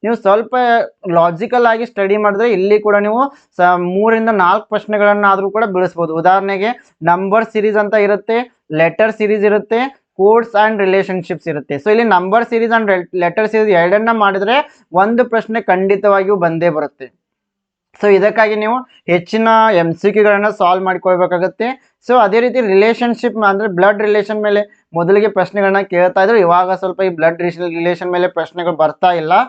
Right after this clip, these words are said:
So, ಆದ್ರೂ ಕೂಡ ಯಾವ ಬಂದ್ರು ಬರ್ಬೋದು, ಹೇಳಕ್ಕಾಗಲ್ಲ. ನೆಕ್ಸ್ಟ್ ಬಂದ್ಬಿಟ್ಟು ಮೆಥ-, mathematical aptitude ಅಂದ್ರೆ ಫ್ರಾಕ್ಷನ್ ಮೇಲೆ, time and distance ಮೇಲೆ,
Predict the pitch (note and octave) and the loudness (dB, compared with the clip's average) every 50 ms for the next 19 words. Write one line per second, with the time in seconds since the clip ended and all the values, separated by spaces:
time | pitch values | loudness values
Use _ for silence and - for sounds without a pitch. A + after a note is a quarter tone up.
0 | - _ _ _ _ _ A#3 A#3 G#3 F#3+ G3+ A3+ A#3 A3+ A#3 A#3 A#3+ A3+ G3+ F#3+ | -4 _ _ _ _ _ 0 2 2 2 0 -4 -4 -2 0 2 4 4 2 2
1 | F3+ F3+ F#3 G3 G3 G#3 G#3+ F#3 F#3 F#3 F3 F3+ F#3 F#3 G3 F3+ E3+ E3 E3+ F3 | 2 0 0 0 0 -2 0 0 0 0 0 -2 -2 0 0 0 0 2 2 2
2 | F3+ F3 - F3 E3+ D#3+ D#3+ D#3+ E3+ G3+ A#3+ B3+ - _ _ _ _ _ - E3 | 2 2 0 0 0 0 0 0 0 0 0 -2 -6 _ _ _ _ _ -6 -2
3 | F#3 G3 A3+ A3 A3 A3 A#3 A#3 A3+ A#3 A3 C4 B3 G#3+ F#3+ F#3 F3+ - A#3 A#3 | 0 0 0 0 -2 -4 -4 -2 -2 -2 -2 -2 0 0 0 0 0 0 -2 -2
4 | A3+ A3 G3+ F#3+ F#3+ G#3 A#3 A#3 A#3+ A3+ G3+ A#3+ A3+ B3 A#3+ A3 G3 F#3+ - G3+ | -2 -2 -2 -2 0 0 0 0 -2 -2 -4 -4 -2 0 2 2 0 0 -2 -4
5 | G3+ F#3+ - F#3+ D#3 C3+ - _ _ _ - E3+ F#3 G3 G#3 G#3 D3+ - E3+ D#3 | -4 -2 -2 -4 -4 -4 -8 _ _ _ -2 -2 0 2 0 -2 0 0 0 0
6 | D#3 D#3+ - - - G3+ G3 G3+ G3+ G3 G3 G3 G3 G3+ G3+ G#3 F#3+ - - D#3+ | 0 -2 -4 -6 -6 -4 -2 -2 0 0 2 2 2 2 2 0 -2 -2 -2 0
7 | D#3+ F3 F#3+ G3 G3 G3 G3 F3+ E3+ D#3 - _ F#3 F#3 E3+ - F#3 F#3 F#3 F3+ | 0 0 -2 -4 -4 -4 -4 -4 -6 -10 -10 _ -10 -10 -8 -6 -4 -2 -2 0
8 | F3+ F3+ F#3 F#3 | 2 2 0 0